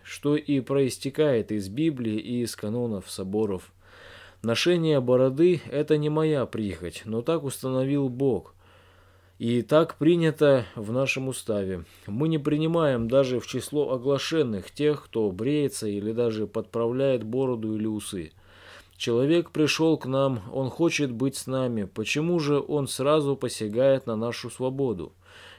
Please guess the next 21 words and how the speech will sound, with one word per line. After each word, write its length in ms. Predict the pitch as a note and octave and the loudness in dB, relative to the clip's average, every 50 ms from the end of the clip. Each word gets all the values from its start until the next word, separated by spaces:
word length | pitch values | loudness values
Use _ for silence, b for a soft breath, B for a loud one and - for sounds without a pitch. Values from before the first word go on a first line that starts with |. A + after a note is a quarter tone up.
| B | B
Где-то 440 | - F#2+ G2+ G#2 D3+ F3 F3 - D#3 | -10 -8 -2 2 2 2 4 2 2
я 140 | D#3 D#3 D3+ | 4 4 4
могу 320 | D3 C#3+ C3+ C#3 D#3 D3+ | 4 2 2 4 4 2
просто 420 | C#3 - C#3 D3+ D3 D3 - C#3 C3 | 4 4 2 2 2 2 0 -2 0
на 100 | C3 C3 | 0 0
основании 640 | A#2+ - - B2+ C3 C#3 D3 D3 C#3+ C3+ C3 B2 A#2 | -2 -2 -2 0 0 2 2 2 2 2 0 -2 -2
Библии 400 | A2+ C#3 D3+ C#3+ C3 B2 A#2+ A2+ | 0 2 0 0 2 0 -2 0
доказывать, 720 | G2+ G#2 G#2 - - G#2+ G#2 F#2 F2 F2 E2 E2+ E2 - - - | 0 -2 -4 -2 -2 -2 -2 -2 -4 -6 -8 -8 -10 -12 -10 -6
а 120 | A2+ A#2 | -4 -4
у 100 | A#2 A2+ | -2 -2
себя 340 | - - C3 B2+ C#3 C3+ B2+ | -4 -4 -4 0 2 2 2
дома, 440 | B2+ D#3 D#3+ E3 D3+ A#2+ G2 F#2 F2+ | 2 2 0 2 0 0 -2 -4 -4
то 180 | - A#2 A2+ | -4 -4 -4
есть 180 | A2 F#2 - - | -4 -4 -6 -4
в 100 | A2 A#2 | -2 -2
общине, 540 | A#2 - - - D#3+ E3 D#3 C#3+ C#3 B2+ - B B B B B | 0 0 0 0 0 0 0 0 -2 -2 -4 B B B B B
мы 160 | - B2 C#3+ | -4 -2 0
ничего 480 | D3 C#3+ C#3+ - D3 D3 D#3 E3 D#3+ D3 | 0 0 0 0 0 2 2 2 2 2
уже 380 | C#3 C3+ A#2+ A#2+ C#3 D3 D3 | 2 0 0 2 2 2 2
не 140 | C3+ C3 B2+ | 2 0 -2
доказываем, 800 | B2 C3+ C3+ - D3 C#3+ C3 A2+ F#2 F#2+ F2+ F2 E2+ D#2+ D#2+ - | -2 -2 -2 0 2 2 2 2 0 -4 -6 -6 -6 -8 -10 -12